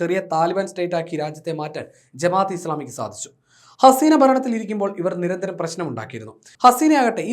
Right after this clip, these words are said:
വർഗീയവാദികൾക്ക് അടിക്കടി തൂക്കുകയറും കൊടുത്തു. രണ്ടായിരത്തി പതിമൂന്നിൽ അബ്ദുൽ ഖാദർ മെല്ല എന്ന ജമാഅത്തെ നേതാവിനെ ഹസീന സർക്കാർ ബംഗ്ലാ യുദ്ധത്തിലെ അതിക്രമങ്ങളുടെ പേരിൽ തൂക്കിലേറ്റി. പക്ഷേ ആ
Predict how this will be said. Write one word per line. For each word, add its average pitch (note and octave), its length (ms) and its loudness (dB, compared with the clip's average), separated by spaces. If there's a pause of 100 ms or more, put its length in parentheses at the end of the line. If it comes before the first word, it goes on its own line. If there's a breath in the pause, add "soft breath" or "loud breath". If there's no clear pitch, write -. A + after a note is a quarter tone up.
വർഗീയവാദികൾക്ക് A3 800 2
അടിക്കടി G3 340 -4 (100)
തൂക്കുകയറും F#3 500 -2
കൊടുത്തു. G#2+ 220 -12 (580 soft breath)
രണ്ടായിരത്തി D#4 460 4
പതിമൂന്നിൽ G#3+ 400 0 (420 loud breath)
അബ്ദുൽ B3 280 2
ഖാദർ B3 320 2
മെല്ല G#3+ 160 0 (440 loud breath)
എന്ന G3 100 0 (100)
ജമാഅത്തെ A3 420 0
നേതാവിനെ G3 360 0 (180)
ഹസീന C4+ 380 4
സർക്കാർ A#3 260 2 (120)
ബംഗ്ലാ G3 320 2
യുദ്ധത്തിലെ F#3+ 420 -6
അതിക്രമങ്ങളുടെ F#3+ 580 -4
പേരിൽ E3 300 -6
തൂക്കിലേറ്റി. D3+ 460 -4 (120)
പക്ഷേ E3+ 240 -4 (380 loud breath)
ആ B3 40 8